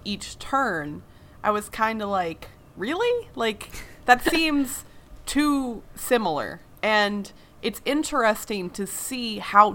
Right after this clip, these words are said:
Speaker 1: differently different people approach the game and where they place those tiles, 'cause even though you're going for the exact same people in the exact same places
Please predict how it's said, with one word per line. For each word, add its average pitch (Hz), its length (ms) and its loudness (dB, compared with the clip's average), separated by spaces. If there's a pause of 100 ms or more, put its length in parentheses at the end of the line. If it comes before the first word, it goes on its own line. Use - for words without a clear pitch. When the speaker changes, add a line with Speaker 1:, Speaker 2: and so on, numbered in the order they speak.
Speaker 1:
differently 214 760 -2 (640)
different 214 320 0
people 185 320 -2
approach 180 600 -2 (400)
the 190 100 -6
game 165 420 0
and 185 160 -4
where 190 200 2
they 175 100 0
place 170 360 -4
those 156 220 -2
tiles, 151 360 2
'cause 190 160 -10
even 226 180 -4
though 226 80 -2
you're 202 160 -2
going 220 380 4
for 220 80 -2
the 196 140 -4
exact 208 440 6
same 240 220 -6
people 190 340 -4
in 156 120 -2
the 156 120 -4
exact 185 460 2
same 156 200 -8
places 156 840 -8